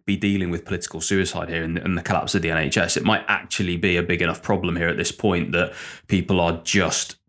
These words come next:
going in their droves to private health insurance. We need to actually save the N H S properly here. It's big enough that we're actually gonna do this top-down strategy." If so, who do they get around the table? How do you, how, how would you do that?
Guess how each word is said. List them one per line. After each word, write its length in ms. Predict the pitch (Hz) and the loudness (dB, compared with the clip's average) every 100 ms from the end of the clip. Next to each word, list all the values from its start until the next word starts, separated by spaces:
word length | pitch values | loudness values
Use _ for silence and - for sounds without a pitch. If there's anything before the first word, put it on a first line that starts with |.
| - | -2
going 340 | 110 95 92 90 | 2 4 2 0
in 120 | 87 | 0
their 140 | 85 | 0
droves 520 | 82 92 90 87 82 - | 0 0 2 2 0 -4
to 100 | - | -4
private 320 | 95 82 80 | 0 2 2
health 260 | 92 90 | 0 0
insurance. 480 | - 87 85 80 80 | -2 -2 0 -2 -2
We 80 | 90 | 0
need 160 | 87 85 | 0 2
to 100 | 85 | 0
actually 340 | 80 - - | 0 -2 -2
save 260 | - 82 82 | 0 0 -2
the 60 | |
N 80 | 82 | -2
H 140 | 71 | -2
S 60 | 85 | -6
properly 380 | - 90 - 80 | 0 0 0 -4
here. 260 | 82 80 - - - - - - _ - | -2 -2 -6 -14 -14 -14 -16 -20 _ -2
It's 160 | 107 | -2
big 260 | - 107 95 | 2 2 4
enough 320 | 92 87 - | 2 2 0
that 140 | 98 90 | -2 2
we're 140 | 92 | 2
actually 320 | 92 - 92 | 2 0 -2
gonna 180 | 87 85 | 0 -2
do 280 | 82 90 85 | -2 -2 0
this 120 | 85 | 0
top-down 400 | - - 85 82 | -2 -2 0 0
strategy." 600 | - 90 - 87 80 80 | 0 -2 -2 -4 -2 0
If 160 | 87 - | 2 2
so, 560 | - 113 78 80 98 - - _ _ _ _ - | 2 4 4 4 2 0 -10 _ _ _ _ 0
who 160 | 113 | 2
do 80 | 101 | 4
they 100 | 95 | 4
get 160 | 95 - | 4 2
around 220 | 90 90 | 2 2
the 60 | 87 | 0
table? 200 | - - | 0 2
How 140 | 214 | 2
do 80 | 190 | 2
you, 120 | - | -2
how, 160 | - - | -2 -4
how 200 | - 180 | -2 0
would 160 | 160 | 2
you 60 | 113 | 2
do 160 | 151 - | 0 -2
that? 180 | - | -4